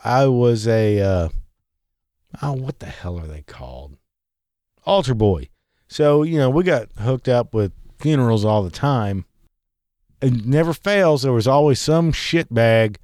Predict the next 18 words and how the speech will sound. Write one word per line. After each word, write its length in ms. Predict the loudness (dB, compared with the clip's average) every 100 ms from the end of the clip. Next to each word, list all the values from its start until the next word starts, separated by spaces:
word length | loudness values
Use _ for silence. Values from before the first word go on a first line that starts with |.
| _ -10
wearing 260 | -2 -2 0
t-shirt, 580 | -2 0 0 -2 -2
jeans, 400 | -4 -2 0 0
and 80 | -2
a 40 | -2
ball 360 | 0 2 2
cap. 380 | -2 -8 -10 -16 _ -20 -20 _
At 60 | -4
least 260 | -2 -2 -2
take 200 | -2 -2
the 60 |
ball 300 | -2 2 2
cap 400 | 2 0 0 -4 -4
off. 500 | -2 -2 -4 -14 -20 _ _ _ _ _ -20 -20 _ _ _
Show 380 | -12 -4 0 0
a 80 | 0
little 480 | 2 4 4 2 0
respect. 540 | -2 -4 -6 -6 -8